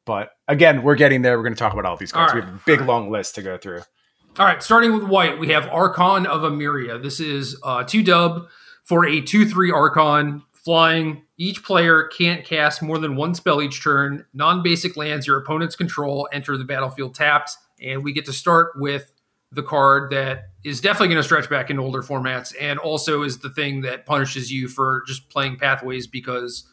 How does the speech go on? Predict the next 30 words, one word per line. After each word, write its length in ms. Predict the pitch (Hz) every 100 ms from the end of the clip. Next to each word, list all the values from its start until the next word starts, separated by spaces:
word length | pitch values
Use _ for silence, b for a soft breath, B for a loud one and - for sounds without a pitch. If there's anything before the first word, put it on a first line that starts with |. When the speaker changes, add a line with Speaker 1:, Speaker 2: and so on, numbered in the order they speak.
| b b -
Speaker 2:
you 80 | 123
know, 160 | 120
you're 400 | 123 127 127 - -
cool 420 | - 139 131 127
and 140 | 123 123
have 300 | 127 123 120
a 240 | 113 117 _ _
full 260 | - 143 131
art 220 | 123 120
one 220 | 123 123 123
and 100 | 120
didn't 160 | 131
wanna 160 | 120 117
play 180 | 123 123
Basic 320 | 117 - -
Island 240 | - -
or 80 | -
whatever. 300 | - 58 - _ _ _ _ _ -
Speaker 1:
Yeah, 220 | 117 104
you 160 | 110 120
always 140 | 110
have 160 | 113 -
to 60 |
make 100 | 104
sure 140 | - 98
you 100 | 92
get 120 | 92
that 140 | 92
splash 360 | - 101 90 -
hate 200 | 92